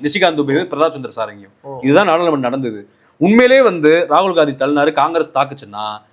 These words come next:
Speaker 1: ஆதாரம், வெப் கேமரா, சி சி டி வி கேமரா நாடாளுமன்ற முன் அந்த, அந்த படிக்கிட்ட இருக்கு தோழருது.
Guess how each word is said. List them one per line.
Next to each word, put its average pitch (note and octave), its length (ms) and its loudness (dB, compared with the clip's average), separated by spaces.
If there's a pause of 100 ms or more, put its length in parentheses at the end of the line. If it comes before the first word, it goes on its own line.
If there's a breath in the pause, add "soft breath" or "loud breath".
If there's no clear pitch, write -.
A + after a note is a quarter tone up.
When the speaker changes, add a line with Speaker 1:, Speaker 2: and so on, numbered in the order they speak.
(220)
Speaker 1:
ஆதாரம், A#3 640 2 (240)
வெப் - 280 -2
கேமரா, B3+ 320 2
சி C4+ 180 0
சி B3+ 100 0
டி A#3 120 2
வி G#3+ 40 2
கேமரா G3 300 0
நாடாளுமன்ற G#3+ 580 2
முன் C4+ 400 4
அந்த, F3 400 2
அந்த D3+ 240 2
படிக்கிட்ட A3 340 0
இருக்கு C#3+ 240 -2
தோழருது. G#2+ 340 -8